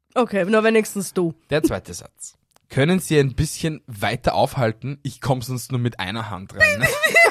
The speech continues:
Speaker 1: Der ist auch gut, ja.
Speaker 2: Gell?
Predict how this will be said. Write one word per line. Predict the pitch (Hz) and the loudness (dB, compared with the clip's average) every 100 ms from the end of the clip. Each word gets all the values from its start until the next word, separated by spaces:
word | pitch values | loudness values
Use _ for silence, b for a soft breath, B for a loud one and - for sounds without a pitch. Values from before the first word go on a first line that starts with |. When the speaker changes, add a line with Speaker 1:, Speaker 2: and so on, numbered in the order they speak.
| - 719 - 784 - 359 370 - 339 - - - 302 - - - - - - 277 - - - - - - - _ _ _ _ _ _ _ _ _ _ _ B B B B B - | 8 6 6 4 4 -4 -6 -6 -8 -6 -10 -8 -12 -8 -8 -8 -12 -10 -12 -14 -14 -16 -14 -14 -14 -20 -20 _ _ _ _ _ _ _ _ _ _ _ B B B B B -14
Speaker 1:
Der | 226 262 | -8 -4
ist | 311 - | -4 -6
auch | - - | -14 -8
gut, | 196 151 110 | -6 -6 -6
ja. | 123 185 | -4 -2
Speaker 2:
Gell? | 262 151 165 214 247 | -2 -4 0 0 -2